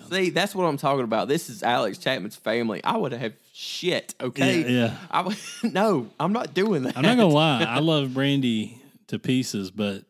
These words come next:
Speaker 2: she was looking pretty good going out that window that night. I mean,
Speaker 1: <laughs>
Speaker 2: hundred and forty-eight all over that wall, vinyl cutouts. Yeah. So
Speaker 1: We
Speaker 2: with
Speaker 1: did, okay, so we did have vinyl cutouts,
Speaker 2: Uh-huh.
Speaker 1: but it wasn't, it,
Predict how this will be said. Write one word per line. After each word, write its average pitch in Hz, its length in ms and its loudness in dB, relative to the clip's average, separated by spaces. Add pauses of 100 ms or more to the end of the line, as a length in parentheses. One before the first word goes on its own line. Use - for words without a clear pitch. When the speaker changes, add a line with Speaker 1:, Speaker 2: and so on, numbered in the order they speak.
(240)
Speaker 2:
she 131 200 -4
was 156 120 0
looking 147 280 2
pretty 123 180 0
good 127 220 2
going 107 220 2
out 101 140 -4
that 98 140 -12
window 104 380 0
that 87 260 -14
night. 87 320 -12
I 113 120 -6
mean, 110 320 0
Speaker 1:
<laughs> - 20 -6
Speaker 2:
hundred 151 480 0
and 127 100 -4
forty-eight 135 840 -2 (100)
all 123 220 -2
over 113 180 0
that 107 160 -4
wall, 104 360 -2
vinyl 117 380 0
cutouts. 107 840 -6 (560)
Yeah. 98 420 -10 (540)
So 101 340 -4
Speaker 1:
We 117 180 4
Speaker 2:
with 113 60 2
Speaker 1:
did, 113 260 0
okay, 135 260 -8
so 123 140 -14
we 120 80 -10
did 127 160 -6
have 110 180 -6
vinyl 110 320 -12
cutouts, 110 640 -10 (420)
Speaker 2:
Uh-huh. 113 160 0
Speaker 1:
but 101 100 -2
it 113 100 -8
wasn't, 117 360 -12 (260)
it, 131 220 -12